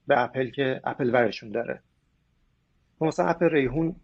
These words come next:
غذا می‌فروختیم توش، داشتیم به نظام کمک می‌کردیم، می‌رفت ریپورت می‌کرد که این اپو اپ استور حذف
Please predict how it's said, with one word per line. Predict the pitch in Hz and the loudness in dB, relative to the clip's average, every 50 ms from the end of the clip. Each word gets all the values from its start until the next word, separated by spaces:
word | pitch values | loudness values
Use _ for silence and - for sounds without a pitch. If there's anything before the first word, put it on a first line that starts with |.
| _ _ | _ _
غذا | 143 131 127 139 147 | 0 2 4 2 2
می‌فروختیم | 139 123 113 - - 110 104 - _ 120 113 104 - | 2 2 -2 -4 -8 -12 -14 -12 _ -14 -14 -12 -12
توش، | - 113 104 - - - - - _ _ _ _ _ _ _ - - _ _ _ _ _ | -12 -12 -10 -10 -12 -14 -16 -18 _ _ _ _ _ _ _ -20 -20 _ _ _ _ _
داشتیم | 139 117 - - 139 | -6 -6 -4 -4 -4
به | 131 131 | -2 -2
نظام | 117 113 107 101 127 131 123 | -2 -2 0 0 0 0 0
کمک | - 123 110 101 104 - _ | -2 -4 -6 -6 -6 -10 _
می‌کردیم، | 107 - - 110 101 101 90 95 98 95 92 _ _ _ _ _ _ _ _ _ _ _ _ _ _ _ _ - - - | -18 -14 -10 -8 -8 -8 -8 -8 -12 -14 -14 _ _ _ _ _ _ _ _ _ _ _ _ _ _ _ _ -20 -6 0
می‌رفت | 147 151 151 - - | 2 2 2 4 2
ریپورت | 147 - - 151 156 147 - | 0 4 4 2 2 4 2
می‌کرد | 151 - 147 143 139 | -2 0 0 -2 0
که | - 147 | 0 -2
این | 143 139 143 | -2 0 -4
اپو | 127 - 147 | -2 0 0
اپ | 123 110 - | 0 0 -4
استور | 113 95 - - 110 117 110 104 | -8 -10 -6 -6 -6 -6 -6 -8
حذف | 101 - - | -10 -10 -14